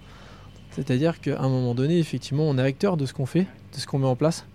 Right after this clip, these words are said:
La responsabilité, on peut pas dire, entre guillemets, bah, grosso modo, si ça marche pas, c'est la faute d'eux.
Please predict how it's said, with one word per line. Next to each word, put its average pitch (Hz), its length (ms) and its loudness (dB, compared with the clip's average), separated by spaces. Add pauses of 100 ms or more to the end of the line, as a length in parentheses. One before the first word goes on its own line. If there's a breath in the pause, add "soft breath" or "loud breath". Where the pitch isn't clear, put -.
(440 loud breath)
La 127 140 2
responsabilité, 131 720 2 (100)
on 139 80 -2
peut 143 140 -2
pas 139 180 -4
dire, 165 160 2
entre 147 220 0
guillemets, 139 320 0
bah, 135 120 2
grosso 139 280 0
modo, 147 240 8
si 156 160 -2
ça 131 160 4
marche 135 240 2
pas, 180 120 6
c'est 151 140 -2
la 131 80 4
faute 131 240 -2
d'eux. 190 160 6